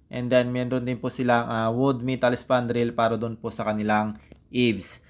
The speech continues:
So yan, nakikita nyo naman po, napakaganda, di ba? Talagang wala talaga tayong masabi sa, ah, outcome ng kanilang ginawa. So yan guys, ah, syempre, ah, pinatungan po nila ito ng, ah, final coat para sa paint, tapos installation of, ah,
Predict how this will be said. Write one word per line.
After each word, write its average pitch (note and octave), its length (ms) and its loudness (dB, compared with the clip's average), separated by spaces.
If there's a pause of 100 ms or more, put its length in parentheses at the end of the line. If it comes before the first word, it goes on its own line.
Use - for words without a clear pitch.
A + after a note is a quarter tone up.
(200)
So A2+ 320 -2
yan, C#3+ 240 4
nakikita A#2 400 -4
nyo A2+ 160 -4
naman A2 160 -4
po, C#3 160 -2
napakaganda, A#2 640 0
di A2 160 -4
ba? A2+ 160 2
Talagang A2 400 -2
wala A2 240 0
talaga A2 320 -4
tayong A2+ 240 0
masabi A2 320 0
sa, A2 400 0 (320)
ah, A#2 320 -2
outcome A#2 320 -2
ng A2+ 240 -4
kanilang A2 400 -2
ginawa. A2+ 560 -2 (160)
So C3+ 240 2
yan C#3+ 240 4
guys, C#3+ 320 6
ah, B2 560 2
syempre, D3+ 480 -2
ah, B2+ 320 6
pinatungan B2+ 480 -2
po B2+ 80 -6
nila B2 240 0
ito B2+ 160 -2
ng, A#2+ 400 -2 (320)
ah, A#2 240 -4
final C#3 400 4
coat C3 240 0
para A#2+ 240 0
sa C#3 240 -2
paint, C3 320 -2
tapos B2 480 0
installation A#2+ 720 -4
of, A2+ 160 -6
ah, A2 400 0